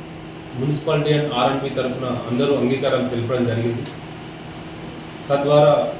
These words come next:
ఈ కమ్యూనిటీ, ఈ community hall and, ఆ, ఎస్పీ బంగ్లాను కోర్టుకు కేటాయించడం జరిగింది. ఈ ప్రక్రియలో సహకరించిన స్థానిక ఎమ్మెల్యే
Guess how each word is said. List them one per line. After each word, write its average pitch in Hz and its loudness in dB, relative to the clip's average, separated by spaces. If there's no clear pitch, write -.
ఈ 127 0
కమ్యూనిటీ, 147 -2
ఈ 123 0
community 147 2
hall 143 4
and, 131 2
ఆ, 117 -4
ఎస్పీ 123 0
బంగ్లాను 135 2
కోర్టుకు 147 2
కేటాయించడం 127 2
జరిగింది. 117 0
ఈ 156 -2
ప్రక్రియలో 156 2
సహకరించిన 143 2
స్థానిక 151 2
ఎమ్మెల్యే 139 2